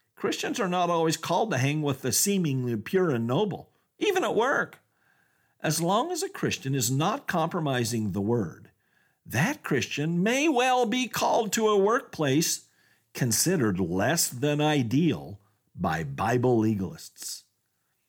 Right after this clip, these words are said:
Is your life a fortress to avoid bad sinners? Or an adventure in engagement? <laughs> Step back now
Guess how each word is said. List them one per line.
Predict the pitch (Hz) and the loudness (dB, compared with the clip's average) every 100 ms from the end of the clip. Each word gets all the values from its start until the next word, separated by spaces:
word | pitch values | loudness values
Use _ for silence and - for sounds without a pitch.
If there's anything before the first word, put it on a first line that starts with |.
| _ _ _ _ | _ _ _ _
Is | 127 104 | 0 2
your | 165 302 | 2 2
life | 185 165 185 - | 0 0 -2 -6
a | 92 | -16
fortress | - 110 147 - 196 226 - - _ _ _ _ | -6 -2 -2 -2 -8 -8 -12 -18 _ _ _ _
to | - 107 | -2 0
avoid | 98 90 110 139 98 | 0 0 0 0 0
bad | 95 101 127 | -2 -2 -2
sinners? | 104 110 127 190 - - _ _ _ _ _ _ _ _ | -2 -2 -4 -6 -10 -18 _ _ _ _ _ _ _ _
Or | 185 160 117 | 0 2 2
an | |
adventure | 107 95 90 85 - 240 - 277 294 - | 0 -2 -4 -2 -2 0 0 0 -2 -4
in | 156 139 | -2 0
engagement? | 123 117 104 180 285 285 92 76 - _ _ _ _ _ - | 2 0 0 0 -2 -4 -6 -12 -18 _ _ _ _ _ -8
<laughs> | - 208 - - _ - - | -6 -8 -8 -14 _ -20 -12
Step | - - - 185 214 117 | -4 -2 0 0 -2 -2
back | 117 101 - | -2 -2 -6
now | 92 69 - - | -8 -8 -12 -20